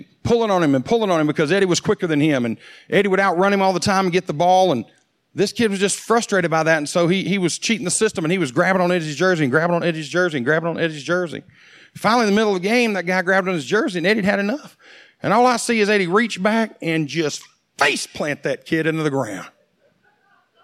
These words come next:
So, oh my gosh. I didn't know what to do. He'd had enough, so he reacted.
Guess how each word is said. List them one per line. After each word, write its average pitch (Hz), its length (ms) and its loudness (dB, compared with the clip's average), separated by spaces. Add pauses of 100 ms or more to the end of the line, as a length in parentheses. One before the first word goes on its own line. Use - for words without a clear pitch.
(1500)
So, - 500 -10
oh - 60 -10
my - 200 -10
gosh. - 880 -8 (880)
I - 120 0
didn't 214 100 4
know 156 60 4
what 170 160 2
to 196 80 -4
do. 294 300 2 (180)
He'd 180 160 -2
had 175 160 4
enough, 165 640 0
so 143 340 2 (160)
he 180 160 -4
reacted. 143 680 -6